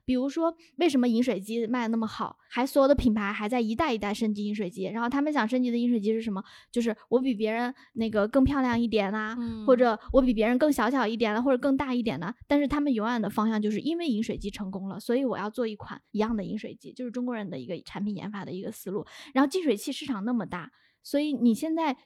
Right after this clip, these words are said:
Speaker 1: 其实净水器就是小米做的这种四百加仑、六百加仑的厨下机，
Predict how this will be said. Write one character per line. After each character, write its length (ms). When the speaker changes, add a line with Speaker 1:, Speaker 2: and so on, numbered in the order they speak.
Speaker 1:
其 160
实 80
净 240
水 160
器 160
就 200
是 120
小 140
米 160
做 200
的 160
这 120
种 360
四 160
百 140
加 140
仑、 280
六 100
百 140
加 140
仑 120
的 80
厨 160
下 240
机， 320